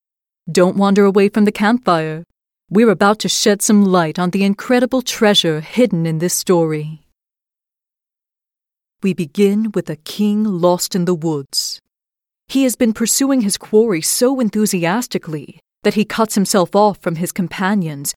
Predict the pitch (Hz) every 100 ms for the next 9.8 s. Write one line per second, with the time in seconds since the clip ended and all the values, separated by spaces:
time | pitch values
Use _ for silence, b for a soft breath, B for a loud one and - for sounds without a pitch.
0 | - 180 165 180 214 202 165 170 151 170
1 | 180 175 156 _ _ _ _ _ _ _
2 | _ _ - 320 - 269 285 196 175 190
3 | 170 175 202 196 - 196 208 160 156 -
4 | 226 208 175 190 185 - 196 196 190 185
5 | 214 190 - 185 - 226 240 185 165 156
6 | 170 - - 214 - - - - - -
7 | _ _ _ _ _ - 226 196 - 180
8 | - 208 208 214 247 240 - - 180 -
9 | 175 175 - 160 160 135 147 -